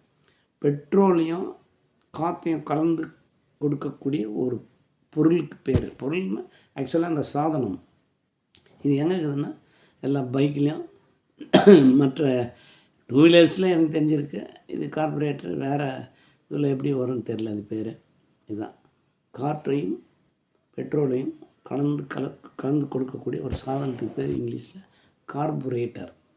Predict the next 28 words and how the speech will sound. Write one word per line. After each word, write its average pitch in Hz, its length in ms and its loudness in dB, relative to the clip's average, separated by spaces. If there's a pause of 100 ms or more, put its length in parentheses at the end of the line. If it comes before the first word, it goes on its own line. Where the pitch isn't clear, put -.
(640)
இதை 160 340 -4
படிக்காத 185 500 0
மெக்கானிக் 175 560 -4
பசங்க 127 240 -10
வந்து 127 300 -8 (180)
கார்பரேட்டர்ன்ட்டான். 117 880 -4 (720)
படிச்சவங்க 165 440 0
நம்மளானா 156 400 -4
கரெக்டா 147 220 -8
சொல்ல 131 280 -8
தேவையில்ல. 135 260 -10 (1700)
இவனும் 151 360 4
கார்பரேட்டர்னு 120 600 -2
தான் 117 140 -4
சொல்லிக்கிறான். 98 460 -8 (420)
அது 110 140 -8
என்ன 143 180 0
ஸ்பெல்லிங் 139 420 -2
சொல்றேன் 104 300 -10
பாரு. - 160 -16 (920)
காருக்கு 160 420 2
ஸ்பெல்லிங் 147 300 2
உனக்கு 127 220 2
தெரியும். 107 380 -6
அது 104 220 -10
பக்கத்துல 127 580 -8
பி 147 300 2
யு 135 380 -4